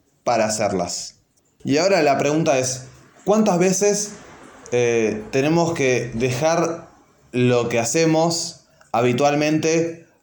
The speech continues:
para lograr lo que queremos? ¿Cuántas veces estamos en nuestro momento de ocio en el día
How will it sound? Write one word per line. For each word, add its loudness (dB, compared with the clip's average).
para 2
lograr 2
lo 0
que 0
queremos? -2
¿Cuántas 0
veces 0
estamos 0
en -2
nuestro -2
momento 0
de 2
ocio 0
en 2
el 0
día 0